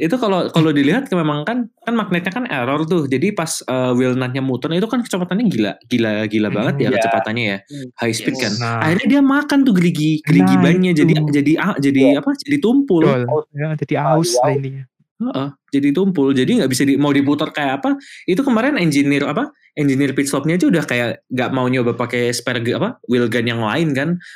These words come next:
Speaker 1: Udah dia udah
Speaker 2: Hmm.
Speaker 1: nyerah gitu. Udah, nggak
Speaker 3: Iya.
Speaker 1: bisa.
Speaker 2: Ya mau
Speaker 1: Itu,
Speaker 2: diapain
Speaker 1: aduh.
Speaker 2: lagi?
Speaker 1: Padahal
Speaker 3: Iya.
Speaker 1: Bottas masih di posisi dua tuh posisinya
Speaker 3: Bagus loh,
Speaker 1: strategis.
Speaker 3: pace-nya, pace-nya lumayan
Speaker 1: Bagus,
Speaker 3: sih.
Speaker 1: pace-nya oke, bisa, bisa keep up sama Verstappen. Ya,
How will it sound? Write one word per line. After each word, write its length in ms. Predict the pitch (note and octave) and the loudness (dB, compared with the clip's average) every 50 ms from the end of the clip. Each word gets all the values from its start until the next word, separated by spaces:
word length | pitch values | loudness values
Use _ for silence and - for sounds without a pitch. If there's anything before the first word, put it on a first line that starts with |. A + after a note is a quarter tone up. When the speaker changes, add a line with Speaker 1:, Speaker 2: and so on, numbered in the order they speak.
| - | -2
Speaker 1:
Udah 240 | - B2 D3+ D#3 C#3 | 0 0 2 2 2
dia 160 | C3+ C3+ B2+ | 2 2 2
udah 160 | A#2 B2+ C#3+ | 2 2 0
Speaker 2:
Hmm. 80 | C#3 C3 | -2 -4
Speaker 1:
nyerah 240 | A#2+ A2+ B2 B2 A#2+ - - - | -4 -4 -4 -6 -8 -10 -10 -10
gitu. 160 | G2+ G2 F2 - _ _ _ _ _ _ _ _ _ _ _ _ _ _ _ _ _ _ _ - | -10 -10 -10 -12 _ _ _ _ _ _ _ _ _ _ _ _ _ _ _ _ _ _ _ -4
Udah, 320 | A2 B2+ C3 A2+ A2+ A#2+ A#2 - _ _ _ _ _ - | -2 -2 -2 -2 -2 -4 -8 -12 _ _ _ _ _ -12
nggak 80 | - G2+ | -12 -10
Speaker 3:
Iya. 80 | - G2 | -8 -8
Speaker 1:
bisa. 220 | - - - E2+ F#2+ - _ _ _ _ _ _ _ _ _ _ _ _ _ _ _ _ _ _ _ _ _ _ _ _ _ _ | -8 -8 -8 -8 -8 -10 _ _ _ _ _ _ _ _ _ _ _ _ _ _ _ _ _ _ _ _ _ _ _ _ _ _
Speaker 2:
Ya 160 | - C3+ C3+ B2 B2 | -8 -6 -4 -2 -2
mau 80 | B2+ B2+ | -2 0
Speaker 1:
Itu, 160 | B2 C#3 D3 | 2 2 2
Speaker 2:
diapain 320 | D3 C#3+ B2+ A#2+ A#2+ A2+ | 2 2 2 0 0 0
Speaker 1:
aduh. 80 | A#2 B2 C3 D#3+ | -2 -2 -2 -2
Speaker 2:
lagi? 400 | F3 E3 D3 C#3 C3 D3+ F#3 - _ _ _ _ _ _ _ _ | -2 -2 -4 -4 -4 -4 -4 -6 _ _ _ _ _ _ _ _
Speaker 1:
Padahal 320 | - A#2 G#2 A#2 C3+ D3+ | -6 -4 -2 0 0 0
Speaker 3:
Iya. 40 | C3 A#2+ | 0 -2
Speaker 1:
Bottas 240 | A2+ C3 D3+ - | -2 -4 -6 -4
masih 480 | - C3+ A#2+ - B2+ A2+ A2+ A2+ A2 G#2+ | -4 -4 -2 0 0 0 0 0 0 0
di 80 | G#2 G#2+ | -2 -2
posisi 400 | - A#2 A2 - A2 - A#2 G2+ | -2 -2 -4 -4 -4 -2 -2 0
dua 320 | G#2 A2 A#2+ C3+ C#3 C#3 | 0 0 0 0 0 -2
tuh 80 | D3 - | -4 -4
posisinya 480 | A#2 A#2 A#2+ A2 - A#2 A2+ B2 C3 | -4 -4 -4 -4 -4 -4 -4 -4 -6
Speaker 3:
Bagus 80 | B2+ - | -8 -6
loh, 160 | - A#2 C#3+ F3+ G#3 | -4 -2 0 0 0
Speaker 1:
strategis. 400 | G#3 A#3+ B3 C4+ C#4 C#4+ - C#3+ | -2 -4 -2 0 0 2 2 0
Speaker 3:
pace-nya, 260 | - C#4+ - F#3 F#3+ - - - | 0 -2 -4 -6 -6 -6 -8 -8
pace-nya 220 | D3+ D#3+ - F#3 | -8 -4 -2 0
lumayan 320 | G3+ G3 E3 B2+ F3 F#3+ G3 | 0 0 2 2 2 2 0
Speaker 1:
Bagus, 80 | G3 G3 - | 0 -2 -4
Speaker 3:
sih. 60 | - A#2 | -4 -4
Speaker 1:
pace-nya 300 | A#2 A#2+ A#2 C3+ B2+ A2+ | -2 -2 -2 -2 -2 -2
oke, 340 | A#2 A#2 A#2 A#2 - D#3+ E3 E3 D#3+ C#3 | -2 -2 -4 -2 -2 -2 0 0 0 0
bisa, 220 | A#2 A2+ - A#2 A2 A2 - _ - - _ _ | 0 -2 -2 -4 -4 -6 -10 _ -20 -20 _ _
bisa 260 | - A#2 A2 - B2+ A2+ A2+ A2+ A2 - | -6 -6 -4 -4 -4 -4 -4 -4 -6 -6
keep 160 | - B2 - | -6 -6 -6
up 80 | - A#2 | -6 -8
sama 240 | - C3+ A#2+ A#2 A#2+ | -6 -6 -6 -6 -6
Verstappen. 880 | A#2 A#2 A#2+ - - B2 G#2 G#2 - D#3+ D#3 D#3 D#3+ D#3+ D#3+ D#3+ - _ _ _ _ _ _ _ _ _ _ | -6 -8 -8 -8 -6 -6 -6 -6 -4 -4 -2 -2 -2 -2 -4 -6 -8 _ _ _ _ _ _ _ _ _ _
Ya, 320 | - F3 F3+ F3 D#3 D#3 | -2 0 0 0 -2 -4